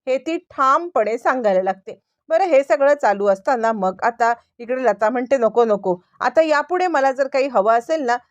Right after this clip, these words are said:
तर माझी माझी मी स्वतः बनवून घेईन, नाहीतर ना उपाशी राहीन, पण कुणाकडून काही मागणार नाहीये." असं म्हटल्यावरती मग मात्र आता इकडे जानकी म्हणते, "ऋषिकेश, मला खरंच वाटलं नव्हतं की तुम्ही सुद्धा माझ्यावरती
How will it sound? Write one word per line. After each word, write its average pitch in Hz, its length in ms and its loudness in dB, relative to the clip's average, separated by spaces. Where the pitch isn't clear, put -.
तर 277 100 -8
माझी 208 340 -2
माझी 247 300 -6
मी 262 140 -6
स्वतः 196 420 0
बनवून 247 420 0
घेईन, 269 260 -2
नाहीतर 240 360 2
ना 269 140 -2
उपाशी 277 480 -2
राहीन, 208 220 -6
पण 320 140 -6
कुणाकडून 302 560 -2
काही 294 400 -4
मागणार 233 400 0
नाहीये." 196 360 -4
असं 262 240 -2
म्हटल्यावरती 240 640 0
मग 185 280 0
मात्र 220 420 0
आता 214 220 -2
इकडे 240 260 2
जानकी 190 440 -2
म्हणते, 247 280 0
"ऋषिकेश, 254 520 0
मला 311 160 0
खरंच 269 360 2
वाटलं 294 380 2
नव्हतं 226 300 0
की 277 160 -8
तुम्ही 208 320 -4
सुद्धा 233 360 -2
माझ्यावरती 233 640 -2